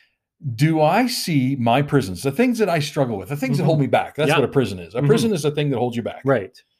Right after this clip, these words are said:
Speaker 1: Do I see those things as something of Christ and for the sake of others?
Speaker 2: Mm-hmm.
Speaker 1: Or do I see them as,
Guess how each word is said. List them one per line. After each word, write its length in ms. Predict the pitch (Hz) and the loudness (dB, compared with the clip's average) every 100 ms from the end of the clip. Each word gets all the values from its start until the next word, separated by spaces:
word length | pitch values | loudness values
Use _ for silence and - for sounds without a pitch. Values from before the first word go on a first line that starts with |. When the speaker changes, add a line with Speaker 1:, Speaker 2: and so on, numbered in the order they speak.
| _ _ _ _ _ | _ _ _ _ _
Speaker 1:
Do 240 | 131 139 | 2 2
I 280 | 143 180 254 | 2 0 -2
see 440 | 254 - 208 185 180 | -4 -8 -8 -8 -6
those 440 | 143 131 127 - | -4 -2 -4 -8
things 380 | - 107 101 101 | -10 -8 -8 -12
as 300 | - 117 110 | -8 -6 -6
something 800 | - - 180 180 175 165 160 147 _ _ _ - | -10 -6 -6 -6 -10 -8 -8 -10 _ _ _ 2
of 280 | 143 123 - | 4 4 -6
Christ 720 | - 135 107 143 202 - - _ _ _ | -4 0 0 -2 -6 -12 -14 _ _ _
and 340 | - 131 139 143 | -6 -2 0 0
for 140 | 139 | -4
the 120 | 117 117 | -8 -4
sake 260 | 127 107 | -4 -2
of 100 | 107 | -4
others? 480 | 92 98 185 277 - _ _ _ | -8 -8 -8 -10 -16 _ _ _
Speaker 2:
Mm-hmm. 380 | 117 110 113 95 - _ _ _ - | -12 -10 -10 -12 -18 _ _ _ 6
Speaker 1:
Or 480 | 202 247 269 220 | 6 8 6 6
do 180 | 151 143 | 6 6
I 140 | 127 117 | 6 2
see 240 | - 123 | 0 0
them 240 | 117 120 | 2 0
as, 640 | 123 117 113 113 110 101 | 0 2 2 2 -2 -8